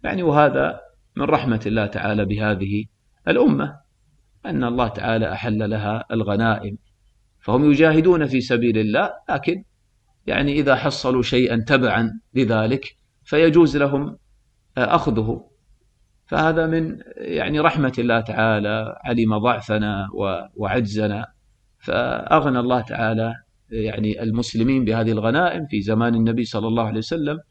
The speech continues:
وهكذا، آه، يعني، فهذا الحديث متفق عليه، حديث عظيم في هذه القصة، في هذه العبر الجليلة.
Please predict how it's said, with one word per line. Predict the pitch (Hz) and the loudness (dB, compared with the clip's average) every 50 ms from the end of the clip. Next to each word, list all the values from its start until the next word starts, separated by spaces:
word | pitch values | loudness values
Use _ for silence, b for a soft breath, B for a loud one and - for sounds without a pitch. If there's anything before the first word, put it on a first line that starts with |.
| _ _ _ _ _ _ _ _ _ _ _ _ _ _ - | _ _ _ _ _ _ _ _ _ _ _ _ _ _ -2
وهكذا، | - 160 180 175 170 - 139 131 147 156 160 - - | 0 2 2 2 2 2 2 2 2 2 0 -2 -6
آه، | - - - - 80 58 53 53 - - - - - - - - - - 208 214 214 208 202 196 202 190 - - _ _ _ _ - | -10 -12 -10 -8 -8 -8 -8 -8 -10 -10 -12 -12 -12 -12 -12 -14 -14 -14 -14 -16 -16 -14 -14 -14 -14 -14 -16 -20 _ _ _ _ -16
يعني، | - - 71 - 107 123 117 120 123 123 | -10 -6 -4 -2 -2 -2 -2 -2 -4 -4
فهذا | - - 120 131 156 165 139 131 127 | -4 -2 2 4 4 4 4 4 0
الحديث | 110 107 - 104 113 127 123 117 117 - _ _ - - - - - - | 0 0 -4 -2 0 0 0 0 -2 -8 _ _ -18 -18 -16 -14 -10 -6
متفق | 113 110 110 - - 110 107 107 104 - | -4 -4 -4 -2 -4 -4 -2 -4 -6 -4
عليه، | - 107 107 110 107 | -2 0 2 2 0
حديث | 104 110 101 110 107 98 98 | 0 -2 -2 -2 -2 -2 -2
عظيم | 95 98 98 120 123 120 110 110 | -4 -2 2 2 2 2 2 0
في | 110 - 101 | -2 -4 -4
هذه | 107 104 101 98 101 | -2 -2 -2 -2 -2
القصة، | 101 95 101 - 120 120 - - 110 110 110 110 - _ _ _ _ _ _ _ _ _ _ _ _ | -4 -4 -4 -6 -6 -6 -4 -4 -4 -4 -4 -6 -14 _ _ _ _ _ _ _ _ _ _ _ _
في | - - 131 120 | -4 -2 0 0
هذه | 117 120 107 107 | 0 0 0 0
العبر | 104 104 110 104 104 104 101 | 0 0 -2 -2 -2 -2 -4
الجليلة. | 101 98 101 104 101 101 113 117 110 104 113 107 | -4 -6 -4 -4 -2 0 2 2 2 0 -2 -4